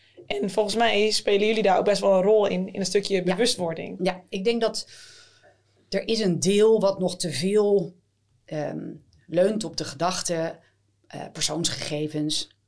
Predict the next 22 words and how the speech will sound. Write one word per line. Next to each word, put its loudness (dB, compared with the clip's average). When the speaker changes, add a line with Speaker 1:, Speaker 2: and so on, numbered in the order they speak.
Speaker 2:
Dat -6
zijn, -6
eh, -10
je 0
naam, -4
adres -4
en -6
telefoonnummer. -10
Maar -10
ook -2
vanuit -4
de -8
informatiebeveiliging, -6
hè, -4
je -6
strategische -4
gegevens. -8
Nou -14
ja, -14
dat -10
zijn, -8
eh, -10